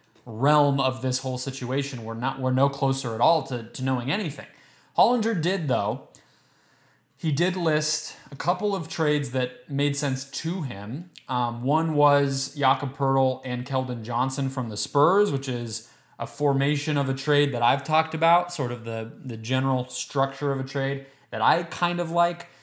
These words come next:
Uh, he also talked about Jeremy Grant and Frank Jackson from Detroit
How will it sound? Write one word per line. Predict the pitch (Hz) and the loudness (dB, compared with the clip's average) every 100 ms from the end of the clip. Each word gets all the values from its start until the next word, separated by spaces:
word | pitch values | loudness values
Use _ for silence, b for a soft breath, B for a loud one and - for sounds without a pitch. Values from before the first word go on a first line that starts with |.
| b | b
Uh, | - 123 | -2 -2
he | 123 147 | 0 0
also | 156 151 | 2 2
talked | 147 143 143 | 4 2 4
about | 139 131 | 2 2
Jeremy | 131 135 131 | 0 0 0
Grant | 127 131 127 - _ _ | -2 -2 -4 -6 _ _
and | 123 120 120 | -10 -8 -8
Frank | - 127 123 123 | -8 -4 -4 -6
Jackson | - 117 110 - 147 131 | -6 -2 -2 -2 -4 -4
from | - 135 127 | -2 -4 -2
Detroit | 127 - 147 156 165 | -6 -2 0 0 -2